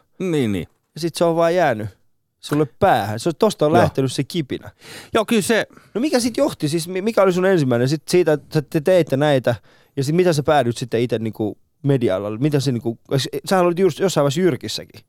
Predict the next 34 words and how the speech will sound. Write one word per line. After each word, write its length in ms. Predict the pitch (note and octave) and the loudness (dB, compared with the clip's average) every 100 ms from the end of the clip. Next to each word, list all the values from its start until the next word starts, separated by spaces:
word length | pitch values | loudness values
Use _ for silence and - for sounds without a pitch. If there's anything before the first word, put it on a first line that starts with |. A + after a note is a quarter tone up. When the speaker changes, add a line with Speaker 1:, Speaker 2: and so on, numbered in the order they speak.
| _ C#3+ | _ -4
Speaker 1:
Niin 240 | E3+ E3 | 0 2
oli, 220 | C#3+ G2+ | 2 2
joo. 160 | F2 A2+ | 2 2
Speaker 2:
Joo. 320 | C3+ F2 - - | 0 -2 -6 0
Oliko 200 | D3 D#3+ | 0 2
se 100 | F3 | 0
niinku 220 | C#3+ C#3+ | 2 2
ensimmäinen 580 | D#3+ B2+ A#2 G#2+ G#2+ G#2 | 2 0 -2 -4 -4 -2
tällainen 360 | A2+ G#2+ G#2+ - _ _ _ _ | -2 -2 -4 -8 _ _ _ _
Speaker 1:
Se 100 | D3+ | 0
oli 80 | D3+ | 4
Speaker 2:
niinku 100 | D#3+ | 4
Speaker 1:
ensimmäinen, 260 | D3+ C#3 B2+ | 4 4 2
missä 140 | C3+ | 0
mä 60 | A#2+ | 0
olin 80 | A2 | 2
kamera 340 | B2 F#2 G2 | 2 2 2
edessä, 500 | G#2 C#3 E3 F#2+ F2+ | 2 4 4 2 0
Speaker 2:
Niin. 380 | F2+ E2+ C#2 B1+ - - _ - | -4 -8 -10 -12 -18 -20 _ -8
Speaker 1:
T 180 | A2+ G2 | -4 0
V-ohjelma, 440 | F#2+ E2+ F2 F2 | 0 0 0 0
missä 420 | E2+ F2 - F2+ - _ _ - | -2 -4 -2 -4 -4 _ _ -8
jotain, 480 | F2+ - E2 D#2+ - _ _ | -6 -2 -2 -2 -6 _ _
jotain 280 | G2+ F#2 F2 | -6 -4 -2
juonetaan. 640 | G#2 F#2+ D#2 - C#2+ A#1 - _ _ _ _ _ - | -2 -2 -4 -6 -8 -8 -14 _ _ _ _ _ -10
Öö, 380 | E2 E2+ E2+ F2 - _ _ | -6 -4 -2 -4 -6 _ _
sitä 300 | - E3+ A2 | -4 -2 0
ennen 380 | B2+ C#3 B2+ A#2 | 0 0 0 0
niin 280 | A#2 A2 G#2 _ _ _ A#2 | 0 0 -4 _ _ _ -6
mä 120 | B2 | -4
olin 80 | A2 | -2
niinku 140 | B2 | -2
tuotannoissa, 920 | - C3 A2+ G#2 G#2 F#2+ - G#2 F#2 - _ - | 0 0 0 0 0 -2 -2 0 0 -2 _ -10
tyyli 520 | F#2 F2+ F2 F2 | -6 -4 -2 -2